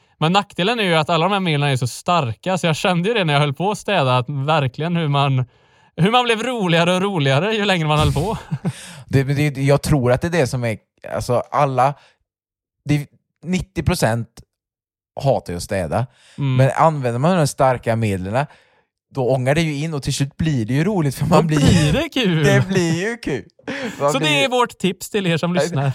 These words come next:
Speaker 2: Använd starka medel.
Speaker 1: Starka medel ger bäst effekt. Alltså, och, och anledningen till att jag sa det här är bara för att mamma lyssnar, så jag måste ändå prata om det här nu.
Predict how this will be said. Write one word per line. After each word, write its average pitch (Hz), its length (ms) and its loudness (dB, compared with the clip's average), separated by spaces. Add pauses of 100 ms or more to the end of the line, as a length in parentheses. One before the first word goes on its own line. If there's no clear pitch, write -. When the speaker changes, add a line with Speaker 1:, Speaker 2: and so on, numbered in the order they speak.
Speaker 2:
Använd 147 460 -2
starka 160 480 -4
medel. 95 400 -8
Speaker 1:
Starka 240 520 0
medel 196 320 -2
ger 170 220 -2
bäst 151 280 -2
effekt. 190 280 -6 (540)
Alltså, 180 220 2
och, 190 300 4
och 214 100 6
anledningen 185 220 4
till 185 80 0
att 180 60 -2
jag 185 100 0
sa 196 220 2
det 190 60 2
här 160 80 2
är 151 60 0
bara 139 300 4
för 135 100 0
att 135 80 0
mamma 135 280 0
lyssnar, 131 320 -2
så 123 80 -4
jag 135 80 -2
måste 139 240 -4
ändå 123 140 -2
prata 120 280 -2
om 120 60 -4
det 120 60 -2
här 117 100 -2
nu. 113 120 -2